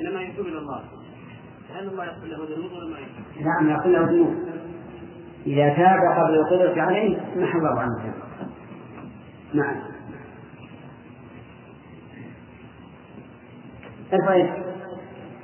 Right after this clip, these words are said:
Speaker 2: اليوم اسأل.
Speaker 1: تفضلتم قبل قليل في الإجابة عن سؤال الأخ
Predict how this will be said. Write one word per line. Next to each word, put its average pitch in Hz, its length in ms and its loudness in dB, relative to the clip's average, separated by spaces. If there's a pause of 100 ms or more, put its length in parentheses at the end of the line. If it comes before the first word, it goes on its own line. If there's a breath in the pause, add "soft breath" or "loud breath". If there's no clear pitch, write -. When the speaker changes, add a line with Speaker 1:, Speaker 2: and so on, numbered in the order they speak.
(440)
Speaker 2:
اليوم 180 260 4
اسأل. 202 420 0 (1800)
Speaker 1:
تفضلتم 170 480 -10 (140)
قبل 165 160 -14
قليل 156 440 -12 (760)
في 320 160 -8 (160)
الإجابة 185 440 -8
عن 160 140 -12 (180)
سؤال 175 180 -12
الأخ 165 240 -14